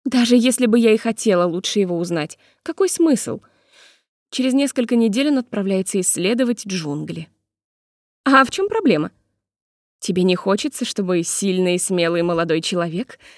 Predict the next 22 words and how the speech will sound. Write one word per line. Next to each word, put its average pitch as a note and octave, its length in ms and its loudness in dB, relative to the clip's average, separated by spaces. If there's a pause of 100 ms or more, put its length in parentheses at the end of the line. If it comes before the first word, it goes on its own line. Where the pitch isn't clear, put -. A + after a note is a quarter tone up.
(180)
тосковал F3 520 -4
по E3+ 120 -6
тебе, F3 240 -4
продираясь F3 440 -2
сквозь F3+ 300 -4
джунгли?» E3+ 560 -2 (880)
Карие F#3+ 300 2
глаза F3 320 2
Элизабет G#3+ 460 0
заблестели. F3 600 -6 (960)
Шафран C4+ 500 2
покачала A3 480 0
головой, F3+ 460 0
глядя E3+ 340 0
на E3 100 -2
подругу. D#3 440 -4 (760)
Когда C#4 320 2
в A#3+ 60 2
воздухе A3 480 4
запахло F#3+ 420 -2
возможностью F3+ 720 -2
романа, A#3+ 460 -2